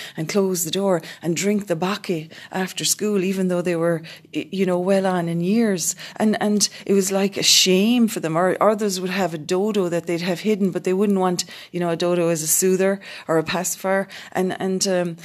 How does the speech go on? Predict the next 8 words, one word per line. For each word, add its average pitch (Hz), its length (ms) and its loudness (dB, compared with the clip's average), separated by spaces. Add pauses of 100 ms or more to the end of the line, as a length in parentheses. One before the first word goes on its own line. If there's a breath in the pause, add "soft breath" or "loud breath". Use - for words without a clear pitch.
(140 loud breath)
they 196 100 8
wouldn't 220 240 6
want 190 220 6
anybody 180 520 4
else 190 240 0
to - 140 0
know 202 320 0
this. 170 340 -4